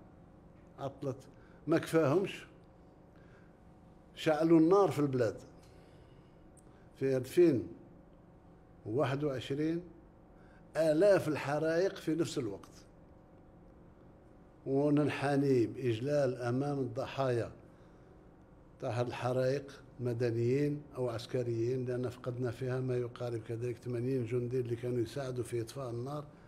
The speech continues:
إلى آخره. كلها بفعل فاعل، لأن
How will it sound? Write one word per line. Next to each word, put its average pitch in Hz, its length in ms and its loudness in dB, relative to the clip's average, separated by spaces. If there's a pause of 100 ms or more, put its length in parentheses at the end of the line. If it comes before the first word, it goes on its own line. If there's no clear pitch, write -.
(160)
إلى 127 180 -2
آخره. 120 420 -2 (960)
كلها 175 720 4 (800)
بفعل 131 400 0
فاعل، 120 360 0 (920)
لأن 135 500 2